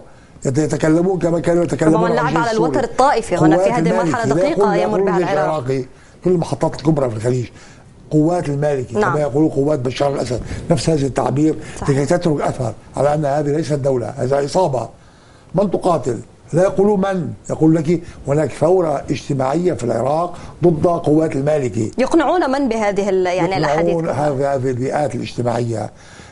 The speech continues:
Speaker 1: آه، ال-، التي يسلطون عليها الدين. يعني تعرف أنت الدين مسلط اليوم على هذه الفئات،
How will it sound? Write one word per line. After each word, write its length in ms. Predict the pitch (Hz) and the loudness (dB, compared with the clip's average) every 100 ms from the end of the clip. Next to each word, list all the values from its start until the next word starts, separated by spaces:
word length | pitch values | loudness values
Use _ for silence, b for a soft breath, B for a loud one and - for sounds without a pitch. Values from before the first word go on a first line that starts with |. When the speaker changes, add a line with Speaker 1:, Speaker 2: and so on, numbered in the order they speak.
| - | -8
Speaker 1:
آه، 260 | 131 135 143 | -2 0 0
ال-، 140 | 143 | 0
التي 320 | 147 147 139 | 0 -2 2
يسلطون 540 | 160 131 151 151 147 170 | 0 2 2 2 2 0
عليها 260 | 143 143 | 2 0
الدين. 500 | 131 127 151 120 98 98 - B B B - | 0 0 0 -2 -6 -12 -16 B B B -6
يعني 140 | 117 | -2
تعرف 200 | 156 123 | 0 0
أنت 140 | 127 | -2
الدين 440 | 131 127 143 160 143 | -2 -2 0 0 -2
مسلط 460 | 117 143 143 123 | -2 0 0 -2
اليوم 380 | 117 123 127 120 - B B B - | 0 0 0 -4 -8 B B B -2
على 140 | 131 | 0
هذه 200 | 143 131 | 0 -2
الفئات، 500 | 120 147 151 143 117 | -4 -4 0 0 -2